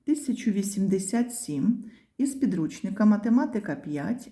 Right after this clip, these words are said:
автор Олександр Істер, видавництво Генеза, дві тисячі двадцять другий рік. За малюнком знайди координати точок К, Л, М і Н. Початок відліку —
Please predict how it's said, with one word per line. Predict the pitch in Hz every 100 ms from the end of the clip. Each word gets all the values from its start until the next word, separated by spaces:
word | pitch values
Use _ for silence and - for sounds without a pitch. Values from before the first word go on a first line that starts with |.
| -
автор | 202 202 - 180
Олександр | 165 160 - - 156 160 147 - -
Істер, | 160 - - 269 254
видавництво | 185 170 170 165 - 160
Генеза, | 170 156 151 156 254 320 330
дві | 170 180
тисячі | 277 - 302 285 220
двадцять | 170 175 240 - 170
другий | 170 180 160
рік. | 120 - - _ _ - - - _ 180
За | 185 359
малюнком | 339 226 170 165 - 233
знайди | 254 208 220 180 147 151 -
координати | 196 208 208 226 320 - 214
точок | - 143 131 - 247 - - _ _ _
К, | - 202 156 202 269 - -
Л, | 180 170 226 - - _
М | 226 285 370 - _ _
і | 277 -
Н. | 165 160 170 - - _ _ _ - - _ _
Початок | 240 - 349 220 202 -
відліку — | 156 175 208 254 - 320